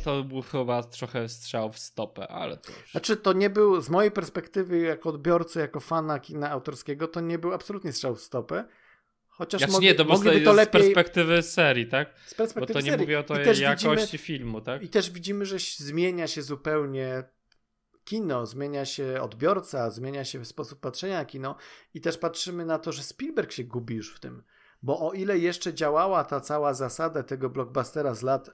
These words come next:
Speaker 2: siedemdziesiątych, osiemdziesiątych, dziewięćdziesiątych, to Spielberg się czuł jak ryba w wodzie. Ale jak zaczęło to się zmieniać, jak zaczęła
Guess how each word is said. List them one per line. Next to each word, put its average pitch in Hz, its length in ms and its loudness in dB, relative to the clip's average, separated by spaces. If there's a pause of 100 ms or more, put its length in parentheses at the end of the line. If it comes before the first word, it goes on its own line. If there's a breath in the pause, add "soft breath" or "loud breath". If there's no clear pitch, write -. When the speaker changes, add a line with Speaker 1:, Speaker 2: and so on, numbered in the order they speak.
Speaker 2:
siedemdziesiątych, 131 760 -8
osiemdziesiątych, 131 640 -8
dziewięćdziesiątych, 127 880 -6 (1000 soft breath)
to 151 120 -2
Spielberg 170 360 -2
się 165 120 -4
czuł 160 140 -4
jak 151 180 0
ryba 147 220 0
w 156 60 -16
wodzie. 180 440 -2 (500)
Ale 131 240 4
jak 139 180 2
zaczęło 165 360 -2
to 160 100 -6
się 139 160 -4
zmieniać, 127 600 -6
jak 123 140 -8
zaczęła 143 560 -2